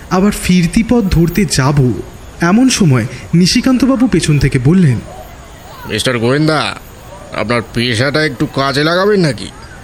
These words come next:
Speaker 1: পিছন ফিরে দেখি দেবকুমারবাবু যেখানে দাঁড়িয়ে হাত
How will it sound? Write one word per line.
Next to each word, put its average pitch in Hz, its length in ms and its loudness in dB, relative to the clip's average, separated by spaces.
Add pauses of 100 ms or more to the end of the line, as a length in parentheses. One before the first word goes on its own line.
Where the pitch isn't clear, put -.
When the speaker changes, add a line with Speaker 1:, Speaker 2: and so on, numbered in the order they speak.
(680)
Speaker 1:
পিছন 269 360 2
ফিরে 190 260 2
দেখি 120 320 0 (680)
দেবকুমারবাবু 226 760 2
যেখানে 160 420 2
দাঁড়িয়ে 143 300 2
হাত 131 200 0